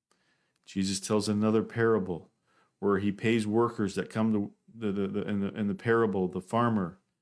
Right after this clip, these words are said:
pays workers to come work in his field.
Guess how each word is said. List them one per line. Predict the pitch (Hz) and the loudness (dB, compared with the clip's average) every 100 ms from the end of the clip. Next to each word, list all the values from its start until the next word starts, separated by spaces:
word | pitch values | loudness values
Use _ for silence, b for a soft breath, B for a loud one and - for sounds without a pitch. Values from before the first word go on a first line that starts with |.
| _ _ _ _ | _ _ _ _
pays | 113 120 110 | 0 2 2
workers | 120 120 107 | 2 2 -2
to | - 95 | -6 -6
come | 110 107 | -2 0
work | 110 110 | 0 -2
in | 104 | -4
his | 101 - | -6 -4
field. | 120 117 95 - | 0 0 0 -2